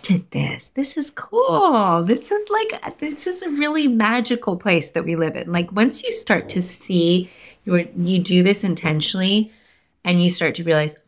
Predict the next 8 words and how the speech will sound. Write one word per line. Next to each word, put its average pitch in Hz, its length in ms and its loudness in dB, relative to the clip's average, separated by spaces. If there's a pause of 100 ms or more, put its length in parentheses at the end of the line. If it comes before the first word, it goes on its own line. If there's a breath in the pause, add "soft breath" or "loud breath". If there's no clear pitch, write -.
(180)
"Oh 185 340 4
my 180 280 -2
God, - 440 -6 (760)
I 170 200 0
manifested 165 840 0
this." 156 220 2
And 170 100 0
it's, 170 180 -2